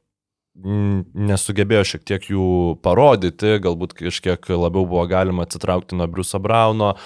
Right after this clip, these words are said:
to, to paties Gordono labiau rizikuot, bet čia, žinai, čia yra detalės ir tiesiog, kai Nuggets buvo tiek geresni puolime, e, sakyt, kad Suns kažko nepadarė gynybai, kai buvo aišku, kad jie tą seriją turi laimėti puolime, o ne gynyboje, tiesiog taip yra sukomplektuota jų komanda, na.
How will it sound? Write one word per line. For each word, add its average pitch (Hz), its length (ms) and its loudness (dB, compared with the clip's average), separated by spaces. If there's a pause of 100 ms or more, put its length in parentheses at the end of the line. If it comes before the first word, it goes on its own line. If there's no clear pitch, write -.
(500)
to, 71 180 -6
to - 160 -12
paties 85 340 -6
Gordono 95 420 2
labiau 92 240 0
rizikuot, 92 420 -2
bet 101 140 -4
čia, 113 120 -4
žinai, 95 340 -2
čia - 200 -4
yra 92 120 0
detalės 90 680 0
ir 80 120 -4
tiesiog, - 440 -6
kai 92 140 -6 (200)
Nuggets 95 460 -2
buvo 92 320 2
tiek 98 500 4
geresni 85 420 -2
puolime, 82 540 -2 (720)
e, 92 140 0 (500)
sakyt, - 380 -6
kad - 160 -2
Suns 113 180 0
kažko 101 320 -2
nepadarė 98 480 0
gynybai, 104 460 -4
kai 123 120 -6
buvo 110 320 -2
aišku, 107 360 0
kad 92 100 -6
jie 98 100 -2
tą - 120 -8
seriją 92 320 -4
turi 92 240 -6
laimėti 90 280 -6
puolime, 95 440 -2
o 85 100 -6
ne 87 160 -6
gynyboje, 90 540 -4
tiesiog 87 260 -6
taip - 220 -8
yra 82 160 -6
sukomplektuota 80 640 -8
jų 73 80 -8
komanda, 78 400 -6
na. 76 180 -8